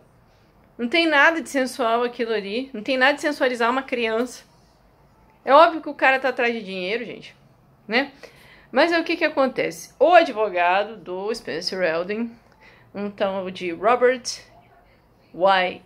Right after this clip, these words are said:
Lewis, argumenta que a inclusão da nota de um dólar, que foi acrescentada depois, né, é, faz o menor parecer uma,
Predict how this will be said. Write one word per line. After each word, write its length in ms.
Lewis, 800
argumenta 1000
que 380
a 240
inclusão 960
da 260
nota 480
de 160
um 140
dólar, 480
que 100
foi 200
acrescentada 520
depois, 720
né, 220
é, 280
faz 540
o 160
menor 560
parecer 800
uma, 580